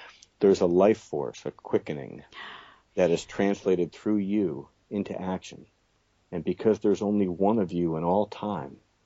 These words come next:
that expression is unique. And if you don't serve that impulse, the world doesn't get to have it." And coming to understand that, you know, of all of my responsibilities, uh,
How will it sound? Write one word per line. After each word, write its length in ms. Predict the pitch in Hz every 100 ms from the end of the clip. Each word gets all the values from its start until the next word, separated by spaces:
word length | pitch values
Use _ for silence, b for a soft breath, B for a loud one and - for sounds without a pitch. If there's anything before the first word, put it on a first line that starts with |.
| _ _
that 120 | 90 98
expression 600 | - - 120 - 92 90
is 140 | 85
unique. 420 | 90 98 107 - _ _ _ _ _ _ -
And 180 | 98
if 160 | 87 -
you 200 | 98 123
don't 300 | 123 113 113
serve 500 | - - 123 90 78 - -
that 200 | 98 107
impulse, 580 | 117 107 65 55 - _ _ _ _ -
the 100 | 85
world 400 | 107 113 117 113 _ _ -
doesn't 280 | 104 110 -
get 120 | 127
to 80 | 101
have 240 | 135 120
it." 120 | 110 - _ _ _ _ _ _ _ _ _ _ _ _ _ _ _ _ _ _
And 300 | 110 98 90 -
coming 320 | - 131 131 117
to 80 |
understand 720 | 107 110 104 - 107 110 120 87
that, 220 | 80 - _
you 140 | 87
know, 180 | 87 85
of 100 | 80
all 280 | 95 104 120
of 100 | 95
my 140 | 92
responsibilities, 1300 | 87 85 - 82 78 80 78 80 76 73 - - - -
uh, 280 | 73 69